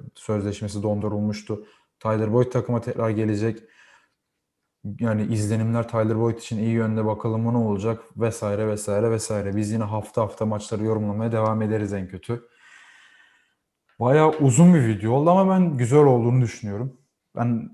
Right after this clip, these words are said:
Speaker 1: eğlendim
Speaker 2: sadece
Speaker 1: yani.
Speaker 2: Beşiktaş'ı konuşmadık videoda. Genelde Süper Lig'in halini ve durumunu da konuştuk. Güzel
Speaker 1: Aynen.
Speaker 2: video oldu.
Speaker 1: Neler olur, neler biter.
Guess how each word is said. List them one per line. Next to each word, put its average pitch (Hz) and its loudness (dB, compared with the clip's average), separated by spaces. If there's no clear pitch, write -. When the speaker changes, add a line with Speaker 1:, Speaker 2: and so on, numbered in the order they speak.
Speaker 1:
eğlendim 123 4
Speaker 2:
sadece 131 2
Speaker 1:
yani. 123 -4
Speaker 2:
Beşiktaş'ı 131 -4
konuşmadık 110 -4
videoda. 101 -2
Genelde 107 -2
Süper 113 6
Lig'in 117 4
halini 110 4
ve 113 4
durumunu 110 2
da 113 4
konuştuk. 131 -8
Güzel 127 4
Speaker 1:
Aynen. 120 4
Speaker 2:
video 117 -2
oldu. 113 -6
Speaker 1:
Neler 123 4
olur, 110 2
neler 110 -2
biter. 117 -6